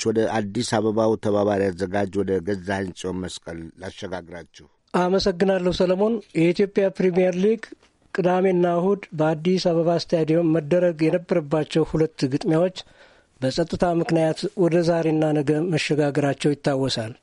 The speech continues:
Speaker 2: የኢትዮጵያ እግር ኳስ ፌዴሬሽን ከጸጥታ አካላት በደረሰው የስልክ ጥሪ ጨዋታውን እንዳይካሄድ ማድረጉን ተከትሎ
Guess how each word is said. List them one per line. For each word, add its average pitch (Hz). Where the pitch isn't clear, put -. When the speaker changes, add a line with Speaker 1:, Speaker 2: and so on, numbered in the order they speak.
Speaker 2:
የኢትዮጵያ 135
እግር 139
ኳስ 151
ፌዴሬሽን 160
ከጸጥታ 185
አካላት 160
በደረሰው 156
የስልክ 139
ጥሪ 147
ጨዋታውን 180
እንዳይካሄድ 170
ማድረጉን 156
ተከትሎ 151